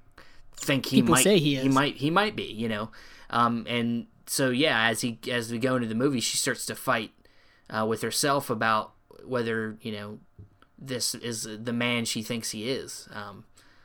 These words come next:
Speaker 2: W-, and what we also learn is that their relationship has positive attributes to it as well.
Speaker 1: Sure.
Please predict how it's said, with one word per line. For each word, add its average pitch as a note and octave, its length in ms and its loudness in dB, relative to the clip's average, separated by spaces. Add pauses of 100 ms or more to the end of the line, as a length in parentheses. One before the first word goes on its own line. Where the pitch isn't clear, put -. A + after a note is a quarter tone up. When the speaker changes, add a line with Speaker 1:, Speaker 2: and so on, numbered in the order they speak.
(300)
Speaker 2:
W-, F3+ 240 0
and G3+ 160 6
what C4+ 120 8
we B3 140 6
also C#4+ 360 2
learn E3+ 380 4
is D3 220 0
that D3 340 -2 (140)
their E3+ 240 0
relationship F#3 720 2
has E3 220 2
positive G3 540 0
attributes C#3+ 540 0
to D3+ 180 -2
it C#3 60 -2
as C3+ 120 -4
well. F#3 200 2
Speaker 1:
Sure. B2+ 200 0